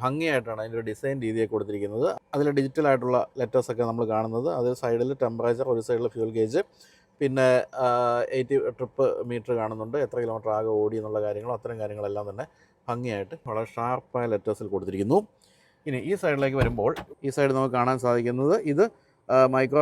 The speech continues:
ഹൈബ്രിഡ് സിസ്റ്റമാണ്. അതായത് വാഹനം ഐഡിലെങ്കിൽ സ്റ്റോപ്പ് ആകുന്നത്. അപ്പോൾ നമുക്ക് കൂടുതൽ ഫ്യൂവൽ ലാഭിക്കാൻ സാധിക്കുന്ന കാര്യമാണിത്. ഇത് പവർ മോഡാണ്, അത് വാഹനം ഓടിക്കുമ്പോൾ ഞാൻ പറയാം, പവർ മോഡിൻ്റെ സ്വിച്ചാണ്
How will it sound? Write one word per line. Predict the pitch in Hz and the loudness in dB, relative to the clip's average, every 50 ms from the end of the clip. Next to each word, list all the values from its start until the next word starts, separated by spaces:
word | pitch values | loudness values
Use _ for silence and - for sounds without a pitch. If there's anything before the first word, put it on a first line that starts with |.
| 139 139 | 4 4
ഹൈബ്രിഡ് | 131 127 127 135 127 123 120 | 4 4 4 2 0 -2 -4
സിസ്റ്റമാണ്. | - - 135 120 123 131 131 120 | -4 -2 0 0 2 2 2 2
അതായത് | 123 127 127 131 135 131 123 | 4 4 4 4 4 2 2
വാഹനം | 120 117 131 143 139 127 117 | 2 0 0 0 0 0 2
ഐഡിലെങ്കിൽ | 120 120 123 127 123 127 131 127 - | 2 2 0 0 -2 -2 -4 -4 0
സ്റ്റോപ്പ് | 123 110 110 101 - 117 | 0 0 0 2 2 4
ആകുന്നത്. | 110 110 107 107 117 123 | 4 4 2 2 0 0
അപ്പോൾ | 117 120 131 127 | 0 0 -2 -2
നമുക്ക് | 127 131 120 - 131 | -2 -4 -4 -2 0
കൂടുതൽ | 131 135 139 139 147 196 - - _ _ _ _ _ _ _ - | 2 4 4 4 4 2 -2 -6 _ _ _ _ _ _ _ 2
ഫ്യൂവൽ | - 175 185 185 175 | 6 6 8 8 8
ലാഭിക്കാൻ | 160 139 131 135 123 135 131 127 | 6 6 6 4 2 2 0 2
സാധിക്കുന്ന | 135 123 120 120 117 120 120 123 117 | 2 4 4 4 2 0 0 0 2
കാര്യമാണിത്. | 113 110 110 110 107 104 104 120 - - 185 | 2 2 2 2 0 0 0 0 -2 2 2
ഇത് | 202 185 - | 2 4 6
പവർ | 151 131 135 143 139 139 123 | 6 6 6 6 4 4 2
മോഡാണ്, | 110 107 101 92 90 98 120 | 0 2 2 2 0 0 0
അത് | 131 131 131 | 0 0 2
വാഹനം | 127 123 123 127 120 117 | 0 0 -2 -2 -2 -2
ഓടിക്കുമ്പോൾ | 117 120 113 127 127 120 113 | -2 -2 -4 -6 -6 -6 -6
ഞാൻ | 110 110 107 | -6 -6 -6
പറയാം, | 101 101 113 139 - - | -4 -4 -4 -6 -4 -2
പവർ | 123 113 113 120 120 113 | -2 0 0 0 -2 -2
മോഡിൻ്റെ | 107 104 107 113 - - | -4 -4 -4 -6 -8 -8
സ്വിച്ചാണ് | 104 - - 113 131 | -10 -8 -8 -8 -8